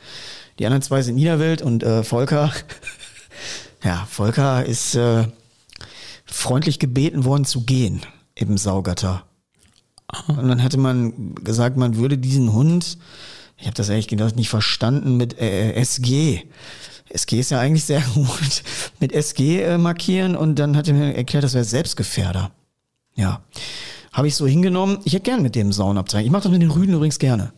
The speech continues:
Speaker 1: Ich find, die Rüden kann man ruhig ein bisschen da, äh, aufdrehen und ein bisschen kontrolliert einjagen. Und dafür finde ich, ehrlich gesagt, die, die Gatterarbeit find ich geil. Also macht auch Bock.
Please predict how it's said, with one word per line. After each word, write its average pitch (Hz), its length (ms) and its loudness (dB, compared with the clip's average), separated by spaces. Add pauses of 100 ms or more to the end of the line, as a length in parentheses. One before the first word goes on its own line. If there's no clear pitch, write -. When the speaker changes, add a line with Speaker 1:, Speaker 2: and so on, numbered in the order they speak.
(100)
Speaker 1:
Ich - 60 -6
find, 170 120 2
die 156 100 2
Rüden 175 420 2 (420)
kann 160 100 2
man 160 80 2
ruhig 170 160 2
ein 170 60 4
bisschen 165 320 2
da, 143 280 2
äh, 131 340 2 (540)
aufdrehen 151 560 0
und 147 200 0
ein - 20 0
bisschen 131 540 2 (480)
kontrolliert 151 880 0
einjagen. 160 840 2
Und 135 140 0
dafür 143 260 0
finde 151 460 2 (120)
ich, 170 240 -2
ehrlich 156 200 0
gesagt, 147 340 0
die, 98 240 -2 (520)
die 117 120 0
Gatterarbeit 127 800 2
find - 160 -2
ich - 60 -8
geil. 98 400 0
Also 98 260 -4
macht 120 300 -2
auch 185 100 -2
Bock. - 320 -4